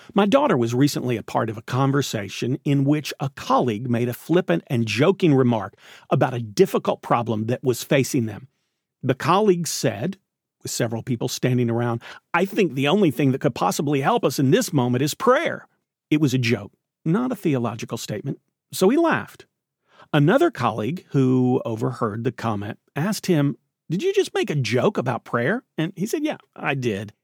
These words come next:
Now, he was suddenly on the receiving end of a reprimand about how prayer is not, never is, never will be, a laughing matter. Realizing he had offended his colleague, he said, "I'm, I'm really sorry.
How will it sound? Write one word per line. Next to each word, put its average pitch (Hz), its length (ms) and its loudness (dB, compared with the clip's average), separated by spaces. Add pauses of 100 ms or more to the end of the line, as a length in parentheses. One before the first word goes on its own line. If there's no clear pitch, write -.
(300)
Now, 139 440 2
he 202 200 0
was 180 180 4
suddenly 147 480 4
on 135 160 0
the 127 80 2
receiving 208 440 2
end 117 320 -2
of 147 160 0
a 156 40 2
reprimand 151 680 4
about 139 380 -2
how 135 220 -4
prayer 131 420 -2
is 208 240 0
not, 110 280 0 (440)
never 175 420 4
is, 107 300 -12 (260)
never 277 440 2
will 294 260 4
be, 113 360 -4 (440)
a 135 80 2
laughing 127 480 2
matter. 104 380 -4 (1120)
Realizing 160 600 4
he 131 140 0
had 117 80 -4
offended 120 440 -4
his 113 140 -8
colleague, 117 420 -2
he 143 80 -6
said, 151 200 -6
"I'm, 156 380 -2 (420)
I'm 147 160 4
really 110 300 4
sorry. 101 420 -8